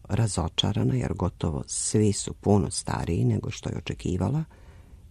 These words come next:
i konvencionalniji, i dovoljno dosadni da shvati da je još jednom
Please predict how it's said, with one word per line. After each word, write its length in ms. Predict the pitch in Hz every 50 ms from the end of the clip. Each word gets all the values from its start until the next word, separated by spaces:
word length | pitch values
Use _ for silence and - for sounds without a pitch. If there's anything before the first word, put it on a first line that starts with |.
| - - -
i 100 | 127 117
konvencionalniji, 1080 | - - - 90 78 71 76 95 - - - - 73 90 95 104 123 135 147 151 147 135 - - - - - - - -
i 140 | - 143 143
dovoljno 520 | 113 110 131 143 156 147 160 147 147 135 -
dosadni 520 | - 92 101 101 - - - 101 92 -
da 100 | - -
shvati 500 | - - - 98 120 - - - 110 110 - - - - - - - - - - - -
da 140 | 127 117
je 80 | 95 73
još 300 | - - 87 - - - -
jednom 460 | 107 98 101 120 131 131 135 131